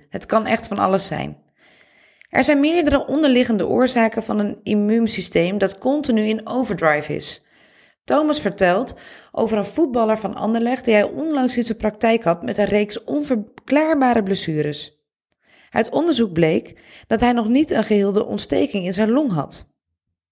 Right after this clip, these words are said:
Zijn immuunsysteem was continu bezig met die ontsteking, waarvan hij niet wist dat hij die had. Er kwam geen einde aan. Zijn spieren werden opgeofferd om zijn immuunsysteem van energie te blijven voorzien, waardoor hij van de ene spierblessure in de andere rolde.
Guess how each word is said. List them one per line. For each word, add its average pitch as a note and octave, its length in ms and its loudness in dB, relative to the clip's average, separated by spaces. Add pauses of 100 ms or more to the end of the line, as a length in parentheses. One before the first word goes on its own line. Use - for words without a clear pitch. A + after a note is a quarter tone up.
(640)
Zijn B3+ 240 0
immuunsysteem C4+ 760 2
was A3 180 0
continu D4 440 0
bezig G#3 340 2
met G3+ 120 -2
die - 120 -4
ontsteking, F#3+ 760 0 (200)
waarvan G3 260 2
hij F3 120 2
niet G#3+ 320 0
wist G#3+ 200 2
dat G3 100 -4
hij F3 180 2
die G3+ 160 0
had. - 380 -2 (320)
Er - 120 -4
kwam C4 240 -2
geen B3+ 200 -2
einde A3+ 340 0
aan. C#3+ 360 -6 (500)
Zijn A#3 220 -4
spieren D4+ 400 2
werden F#3+ 280 2
opgeofferd C4 720 0
om A3+ 140 -4
zijn G#3+ 160 0
immuunsysteem B3 840 0
van A3+ 120 -2
energie G#3 480 0
te A3+ 120 0
blijven D#3 360 0
voorzien, C#3 540 -4 (300)
waardoor A3 380 2
hij G#3 200 2
van G3 200 -4
de D#3 100 0
ene D4 280 0
spierblessure A3+ 720 0
in G3 120 -2
de - 80 -4
andere D#3 360 0
rolde. C3+ 480 -4